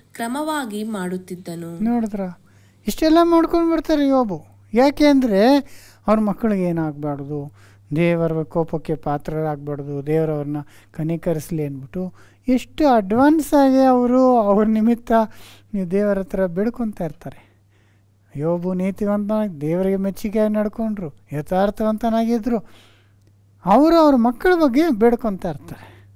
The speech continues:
Speaker 2: ಅಷ್ಟು ಒಂದು ಭಕ್ತಿಯಿಂದ, ನಂಬಿಕೆಯಿಂದ. ಹಾಗಾದ್ರೂ ಯೋಬನ ಲೈಫಲ್ಲಿ ಏನಾಗ್ತದೆ ನಮ್ಮೆಲ್ಲರಿಗೂ ಗೊತ್ತು. ಆ್ಯಕ್ಚುಲಿ ಯೋಬನ ಹಿನ್ನೆಲೆಯಲ್ಲಿ ನಡೆದದ್ದು ಯೋಬಗೆ ಗೊತ್ತಿಲ್ಲ.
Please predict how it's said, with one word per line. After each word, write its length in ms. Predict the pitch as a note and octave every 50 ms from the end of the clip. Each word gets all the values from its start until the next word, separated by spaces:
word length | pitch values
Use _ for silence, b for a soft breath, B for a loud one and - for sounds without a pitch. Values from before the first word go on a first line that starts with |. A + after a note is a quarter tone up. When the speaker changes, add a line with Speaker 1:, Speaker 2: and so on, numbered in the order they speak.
| _ -
Speaker 2:
ಅಷ್ಟು 380 | - D#3 - - - - F3 D#3
ಒಂದು 420 | D3+ D3+ D3+ D3+ C#3+ C#3+ C#3 C3+ b b b b b b b b b -
ಭಕ್ತಿಯಿಂದ, 480 | C#3+ D3+ - - - E3+ D#3+ D3 D3 D3
ನಂಬಿಕೆಯಿಂದ. 600 | C#3+ C#3 C#3 C3+ C#3 D3 C#3 - D3 C3 A#2+ - - - _ _ _ _ _ _ _ _ _ _ _ _
ಹಾಗಾದ್ರೂ 1080 | - E3+ C#3+ C#3+ C3+ C3 C#3+ D3+ E3 F#3 F3 D#3+ D3+ C3 B2 A#2 A2+ A#2 B2 C3 C3 C#3 b b b b b b b b b D#3+
ಯೋಬನ 360 | D3+ D3+ D3+ C#3 C#3+ C#3+ C#3
ಲೈಫಲ್ಲಿ 400 | C#3 C#3 C3 - - C#3 C3+ C#3
ಏನಾಗ್ತದೆ 920 | C#3+ C#3 C#3 C#3 - - - - C3 C3 C#3+ C3+ C3 B2+ B2+ C3+ C#3 - _ _ -
ನಮ್ಮೆಲ್ಲರಿಗೂ 580 | D3+ C#3+ C#3+ C3+ C3 C3 C3 B2+ B2+ - C#3 B2+
ಗೊತ್ತು. 360 | C3 C3 B2 - - - - - - b b b b b b b b b b b b b b b - - - - - - - - - - - - - - - - - -
ಆ್ಯಕ್ಚುಲಿ 720 | G3+ G3+ - - G#3 G3 G3+ G#3 - - A3 E3+ E3 E3
ಯೋಬನ 760 | F3+ F#3 G3 G3+ G3+ F#3 E3+ F#3+ F#3+ F#3+ F#3 F#3 F#3 F#3 F3+
ಹಿನ್ನೆಲೆಯಲ್ಲಿ 640 | F3 D#3+ F3 F3 F3 F#3 G3+ G#3 G3+ G3+ G3+ G3 F#3+
ನಡೆದದ್ದು 480 | F#3 F#3 F3 E3+ E3 F3+ F3 D#3+ F3 F3+
ಯೋಬಗೆ 420 | F3 E3 E3 E3 D#3+ E3+ D#3+ D#3+
ಗೊತ್ತಿಲ್ಲ. 420 | D#3 C#3+ D3 C#3 - - D3 B2